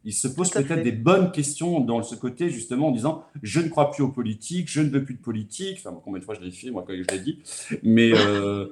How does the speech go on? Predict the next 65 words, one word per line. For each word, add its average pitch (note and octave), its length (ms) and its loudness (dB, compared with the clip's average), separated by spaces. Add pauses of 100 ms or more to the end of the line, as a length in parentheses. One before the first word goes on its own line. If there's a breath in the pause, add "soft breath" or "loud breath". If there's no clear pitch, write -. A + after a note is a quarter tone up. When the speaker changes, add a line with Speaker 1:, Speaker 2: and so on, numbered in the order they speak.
(160 soft breath)
Speaker 2:
<laughs> - 160 -20
Speaker 1:
pour G#2 120 -2
moi, B2 100 6
c'est C3 140 0
que - 120 -2
l'escroquerie, G#2+ 520 -2
donc, F#2 280 -2
euh, F#2 240 0
c'est, F#2 400 -4
euh, F2 460 -6 (340)
Speaker 2:
Mhm. D#3 240 -6 (500)
Speaker 1:
mais A#2 240 6
les B2+ 120 8
gens, F3+ 160 6
je - 80 -6
pense F3+ 200 0
qu'ils C#3+ 120 -6
sont D3+ 160 2
dans, B2 120 2 (180)
et A#2 120 -4
je - 180 -10
pense A3 200 -2
que B2+ 440 0 (460 soft breath)
avec C#3+ 260 2
la D3 120 8
vague E3+ 200 2
qui - 100 -10
va B2+ 120 0
arriver B2+ 240 -2
au C3 40 2
mois A2+ 140 0
de G2+ 80 -8
décembre, G3+ 360 -6 (200)
je, G#2+ 220 -8
je G2+ 140 -14
Speaker 2:
C'est - 80 2
Speaker 1:
pense F3+ 100 -4
Speaker 2:
ça. D3+ 140 8
Speaker 1:
que G#2+ 40 -6
les G#2 100 -4
gens, E3 160 -4
ils C#3+ 120 -2
vont A#2 220 0
vraiment C#3 340 0
s'éveiller. C#3 560 0 (440)
Alors, C3+ 160 2
Speaker 2:
Voilà, E3 120 4
Speaker 1:
je E3+ 60 -2
dis A#3 80 -10
Speaker 2:
c'est - 80 -2
Speaker 1:
pas, C#3 80 6
Speaker 2:
ça. - 40 6
Speaker 1:
alors G2+ 300 2
là, B2+ 160 4
on A#2+ 80 2
est G#2+ 60 -2
à G2+ 100 -4
trente, G3+ 440 -6
mais G#2+ 100 -8
je - 100 -14
pense C3+ 180 -8
que A2+ 100 -14
cinquante, C#3+ 500 -6
même G#2+ 180 -6
quatre-vingts, B2+ 720 -4